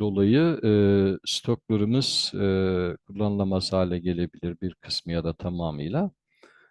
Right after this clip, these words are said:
E, bu kanunda, mevzuatta efendim, e, be-, açık şekilde belirtilmiştir. Maliye Bakanlığı'nın,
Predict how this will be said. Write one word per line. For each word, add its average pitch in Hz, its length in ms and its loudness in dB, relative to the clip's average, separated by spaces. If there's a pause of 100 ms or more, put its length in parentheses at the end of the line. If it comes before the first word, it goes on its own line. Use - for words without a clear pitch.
(160)
E, 104 160 -6
bu 131 420 -8 (240)
kanunda, 98 680 2
mevzuatta 90 1000 0 (360)
efendim, 85 680 -6
e, 85 100 -4 (920)
be-, 101 100 0 (260)
açık - 260 -4
şekilde 87 500 -6
belirtilmiştir. 90 960 -4
Maliye 87 360 0
Bakanlığı'nın, 78 760 -6